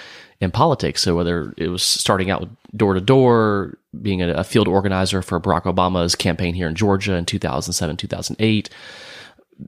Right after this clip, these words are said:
fundraising for a U S congressman, um, uh, running a statewide campaign, you know, consulting and helping candidates for sheriff and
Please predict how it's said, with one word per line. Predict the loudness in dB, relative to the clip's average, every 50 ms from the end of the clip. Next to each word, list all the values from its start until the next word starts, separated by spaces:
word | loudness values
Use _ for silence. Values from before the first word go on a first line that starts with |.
| _ -12
fundraising | -2 0 0 2 4 4 4 4 2 0
for | 2 2 2
a | 2
U | 2 2
S | 0 0
congressman, | 0 0 0 0 2 2 0 0 2 4 4 4 4 4 2 0 -2 -4 -4 -4
um, | -2 -2 0 0 -2 -4 -4 -6 -8 -12 -16 -20 -20 _ _ _ _ _ _ _ _ _ _ -10 -10 -10 -10 _ -2
uh, | 0 0 0 -2 -6 -8 -14 -14 -14
running | -14 -12 -4 0 0 2 2 2
a | 2
statewide | 2 2 2 0 2 2 2 2 2 0 -2
campaign, | 0 0 0 2 2 2 2 2 0 0 -2 -2 -4 -4 -6 -6 -6
you | -6 -6
know, | -6 -6
consulting | -6 -6 -2 0 2 2 2 0 -2 -4
and | -2
helping | -4 -2 -2 -2 -2 -2
candidates | -2 -2 -2 0 0 0 0 -2
for | -4 -4 -2
sheriff | 0 2 4 4 4 2 0 -2 -4 -6 -4 -4
and | -4 -2 -2 -6 -8 -10